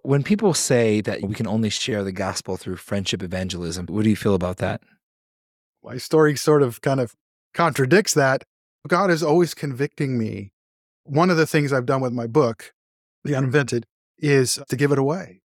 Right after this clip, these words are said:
Speaker 2: So
Speaker 1: Hmm.
Speaker 2: whenever I would encounter somebody, I would say, <clears throat> "Hey, here you go. Here's a book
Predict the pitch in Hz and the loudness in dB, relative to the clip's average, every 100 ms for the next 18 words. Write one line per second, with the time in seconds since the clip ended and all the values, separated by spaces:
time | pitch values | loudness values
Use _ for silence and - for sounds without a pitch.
0 | _ _ _ - 151 147 151 147 143 135 | _ _ _ 0 2 4 2 2 2 0
1 | 127 - 151 190 147 - 120 117 117 120 | -2 -4 -2 -2 -4 -4 -2 -2 -4 -8
2 | _ _ - 131 127 113 123 - - 156 | _ _ -4 0 2 0 -4 -6 -8 -6
3 | - 208 127 _ _ _ _ _ _ _ | 0 0 0 _ _ _ _ _ _ _
4 | _ _ _ _ _ _ - 156 143 123 | _ _ _ _ _ _ -2 2 4 4
5 | 139 127 - | 2 0 -4